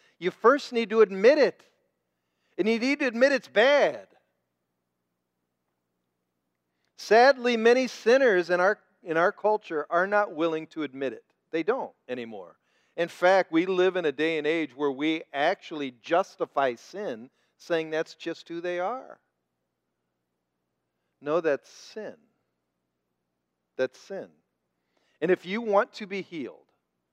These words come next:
I mean really want to be healed, you need to bow your knee to Jesus and plead with him like this leper to be made clean. Verse three,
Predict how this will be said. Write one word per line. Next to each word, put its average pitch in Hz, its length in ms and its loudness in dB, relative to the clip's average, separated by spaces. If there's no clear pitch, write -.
I 165 80 0
mean 190 200 2
really 180 280 4
want 165 180 0
to 156 40 -6
be 139 160 -8
healed, 101 280 -14
you 139 100 -4
need 170 160 -2
to 156 80 2
bow 151 600 4
your 147 260 0
knee 127 460 -6
to 135 100 -12
Jesus 123 600 -12
and 120 160 -20
plead 185 380 -10
with 196 240 -6
him 151 200 -6
like 143 280 -2
this 156 220 -14
leper 120 460 -4
to 151 100 -12
be 139 180 -6
made 131 280 -4
clean. 147 380 -10
Verse 127 340 -10
three, 147 520 -10